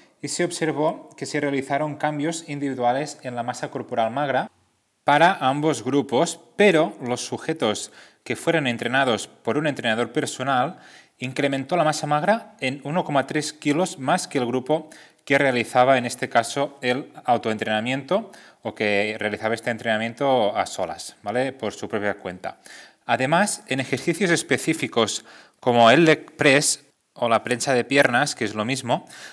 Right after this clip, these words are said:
la fuerza del grupo con entrenador personal obtuvo un treinta y ocho por ciento más contra el veinticinco por ciento de los sujetos sin entrenador. Y en el press de banca, la fuerza fue de un cuarenta y dos por ciento más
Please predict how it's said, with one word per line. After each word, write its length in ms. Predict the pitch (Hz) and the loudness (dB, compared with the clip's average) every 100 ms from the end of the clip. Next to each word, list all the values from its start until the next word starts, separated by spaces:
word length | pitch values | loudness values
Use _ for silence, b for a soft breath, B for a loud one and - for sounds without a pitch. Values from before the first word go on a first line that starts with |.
| B - | B 4
la 140 | 117 | 4
fuerza 460 | - 175 180 139 117 | 6 4 6 4 6
del 140 | 110 | 4
grupo 480 | 120 139 139 117 123 - | 2 0 4 2 2 -4
con 140 | 107 | -2
entrenador 480 | 101 - 101 113 - | -2 0 2 2 2
personal 560 | 151 - 147 147 170 - B B _ | -2 0 0 2 0 -4 B B _
obtuvo 600 | 120 - 151 160 196 - | -6 -2 0 2 0 -2
un 200 | 156 160 | -4 -4
treinta 360 | - 131 123 123 | -2 -2 0 0
y 80 | |
ocho 320 | 156 - 170 - | 0 -2 -4 -2
por 140 | 123 | -4
ciento 360 | - 131 120 110 | -4 -6 -4 -2
más 360 | 143 185 - B B B B | 0 -2 -6 B B B B
contra 360 | - 135 139 147 | -4 -2 6 6
el 80 | 123 | 6
veinticinco 520 | 123 117 - 135 127 | 0 -2 -6 -6 -2
por 160 | 131 - | -2 -2
ciento 380 | 127 127 151 | -4 -2 -2
de 100 | 123 | 0
los 140 | 113 - | -2 -2
sujetos 480 | 110 - 123 151 - | -4 -4 -2 -4 -2
sin 200 | 113 104 | -2 -2
entrenador. 640 | 95 101 98 110 92 - B B B B | -2 0 2 4 2 -2 B B B B
Y 60 | 117 | -2
en 60 | |
el 140 | 117 110 | 0 0
press 200 | 135 143 | 0 2
de 80 | 170 | 0
banca, 480 | 180 160 170 226 - | 0 4 2 2 -2
la 120 | 123 | 0
fuerza 440 | 117 147 139 - 110 | 2 2 2 2 2
fue 240 | - 131 | 4 4
de 220 | 127 104 - | 4 2 0
un 100 | 143 | -8
cuarenta 420 | - 117 131 120 | 2 2 2 0
y 60 | 120 | 2
dos 340 | 165 120 - B B B _ | 2 0 -4 B B B _
por 160 | 127 120 | 0 2
ciento 400 | - 147 139 113 | 0 0 2 2
más 440 | 131 190 - | 4 4 2